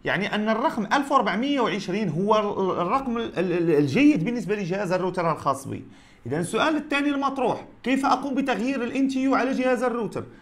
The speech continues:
أول شيء عزيزي يجب أن تدخل على جهاز الروتر انطلاقا من عنوان الروتر الذي ستجده في ستيكر خلف جهاز الروتر.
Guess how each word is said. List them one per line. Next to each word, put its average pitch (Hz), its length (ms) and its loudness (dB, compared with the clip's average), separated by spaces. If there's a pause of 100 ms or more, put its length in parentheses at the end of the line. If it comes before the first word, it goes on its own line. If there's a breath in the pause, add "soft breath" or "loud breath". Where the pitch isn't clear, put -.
(140 loud breath)
أول 269 320 2
شيء 294 300 0
عزيزي 269 520 2
يجب 269 200 0
أن 220 120 -2
تدخل 247 340 -2
على 220 380 2
جهاز 202 320 0
الروتر 226 440 -2
انطلاقا 226 440 -2
من 208 260 -2
عنوان 196 580 -2
الروتر 214 560 -2
الذي 202 520 -2
ستجده 208 960 -4
في 196 280 -4
ستيكر 269 600 0 (300 loud breath)
خلف 240 400 -2
جهاز 202 400 0
الروتر. 156 480 -4